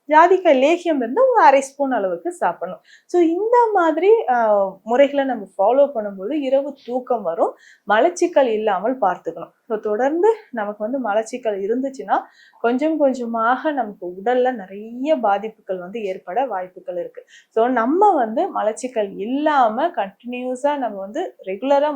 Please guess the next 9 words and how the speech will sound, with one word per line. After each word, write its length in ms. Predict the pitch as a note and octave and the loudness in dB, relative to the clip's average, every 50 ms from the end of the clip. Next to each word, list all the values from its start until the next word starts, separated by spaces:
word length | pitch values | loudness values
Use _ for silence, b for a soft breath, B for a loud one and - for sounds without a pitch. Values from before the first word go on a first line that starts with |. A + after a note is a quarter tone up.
| A#3+ | -2
மோஷன் 280 | A3 A3+ A3 - A#3 A3+ G#3+ | -4 -4 -6 -8 -14 -12 -10
போயிட்டே 280 | G#3 G3+ G#3 G3+ G#3 | -10 -10 -8 -6 -6
இருக்கும்போது 520 | A3 G#3 G3+ _ G3+ F#3+ F3+ F3 F3+ C4+ G4 - b b b b b b b _ | -6 -6 -8 _ -16 -16 -12 -6 -2 -2 -2 -2 b b b b b b b _
நமக்கு 340 | A#3 A3+ A#3 A3+ - F4 | -2 -2 -2 -2 0 0
இந்த 280 | F4+ C#4+ B3+ B3 A#3+ A#3 A#3 | 2 4 4 4 4 4 2
தூக்கமின்மை 580 | B3+ C#4 C4+ C4+ C4+ A#3+ A3+ G#3 G3+ G#3 G#3+ G3+ | 0 0 0 0 0 -2 0 -2 -2 0 0 0
அப்படின்ற 280 | F3+ F#3 F#3+ F#3+ G3 | 0 0 -2 -4 -6
பிரச்சனை 420 | G3+ - - E3+ E3+ - G3+ F#3+ F#3+ | -6 -6 -8 -8 -8 -10 -10 -10 -8
இருக்காது. 500 | F#3 F3+ F3+ - F3 F3+ B3+ G4+ A#4+ | -8 -8 -8 -8 -6 -4 -2 -4 -4